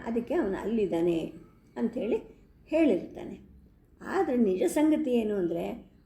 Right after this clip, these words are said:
ಅನುವಿಂದ ಮತ್ತು ವಿಂದ ಇವರಿಬ್ಬರು ಕೃಷ್ಣನ ಹಿಂಬಾಲಕರು. ಹಾಗಾಗಿ ಅನುವಿಂದ ಅವಂತಿಯ ದಂಡನ ಜೊತೆಗೆ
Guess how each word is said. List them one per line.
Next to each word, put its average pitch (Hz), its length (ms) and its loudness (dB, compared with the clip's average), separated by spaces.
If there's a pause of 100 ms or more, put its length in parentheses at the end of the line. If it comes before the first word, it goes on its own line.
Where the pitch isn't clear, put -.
ಅನುವಿಂದ 294 500 4 (240)
ಮತ್ತು 233 260 -6
ವಿಂದ 233 320 0
ಇವರಿಬ್ಬರು 233 760 -2
ಕೃಷ್ಣನ 262 400 0
ಹಿಂಬಾಲಕರು. 220 720 -4 (720)
ಹಾಗಾಗಿ 269 580 2
ಅನುವಿಂದ 254 600 4 (240)
ಅವಂತಿಯ 294 480 4
ದಂಡನ 247 480 2
ಜೊತೆಗೆ 202 420 -4